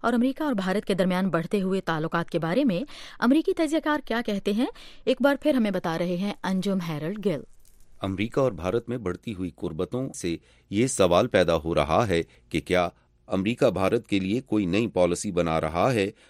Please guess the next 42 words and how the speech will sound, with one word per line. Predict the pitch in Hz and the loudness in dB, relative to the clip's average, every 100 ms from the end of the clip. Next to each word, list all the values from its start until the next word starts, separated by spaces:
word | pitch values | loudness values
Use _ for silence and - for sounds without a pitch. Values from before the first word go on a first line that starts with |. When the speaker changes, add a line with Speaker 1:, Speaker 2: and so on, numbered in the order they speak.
| _ | _
Speaker 2:
اور | - 98 | 0 2
کیا | 107 113 123 | 4 2 2
وہ | 120 - | -2 -2
افغان | 98 90 92 90 | -4 -2 0 0
جنگ | 85 104 120 | 2 2 2
میں | 110 | -2
بھارت | 110 87 101 123 | 0 0 0 -2
کو | - | -6
قریبی | 139 104 101 95 98 | 0 2 2 2 -4
اتحادی | 82 87 87 101 123 | -2 -2 0 0 0
بنانا | 92 85 82 82 | 0 0 0 -2
چاہتا | - 78 - 117 135 | -2 -6 -2 0 2
ہے۔ | 98 87 - - _ | 0 -2 -8 -20 _
اس | 127 - 101 | -4 0 2
حوالے | 98 101 131 | 4 4 2
سے | 139 143 | -2 -2
تجزیہ | 101 87 95 | -2 0 0
کاروں | 90 90 87 107 | 0 0 0 0
کا | 104 | -2
کہنا | 90 85 95 123 | -4 -4 -2 -2
تھا | 101 92 95 _ _ | 0 -2 -2 _ _
کہ | 120 | 0
ہمیں | 107 117 | 2 2
یہ | 135 131 | 0 0
سمجھنے | 127 - 98 92 110 127 | -2 0 0 0 0 -2
کی | 127 | -4
ضرورت | 113 92 87 98 - | -2 0 0 -2 0
ہے | 90 104 | 0 0
کہ | - 101 | 0 -2
حالیہ | 87 87 95 90 | 0 0 2 0
برسوں | 78 82 - 147 | 0 -6 0 2
میں | 123 92 - - _ | 2 0 -4 -18 _
امریکہ | 104 104 113 - | 0 0 0 4
اور | 127 | 4
بھارت | 85 95 104 - | 4 2 2 0
کے | 110 | -4
تعلقات | - 90 90 90 - 107 120 | 0 0 2 -2 2 2 2
میں | 101 120 - | -2 -4 -2
قربت | 110 82 85 - | -2 0 -2 0
آئی | - 101 76 | 2 2 0
ہے۔ | 80 67 - _ _ - | -4 -4 -10 _ _ -6
دوسرے، | 110 110 131 143 | -4 0 0 0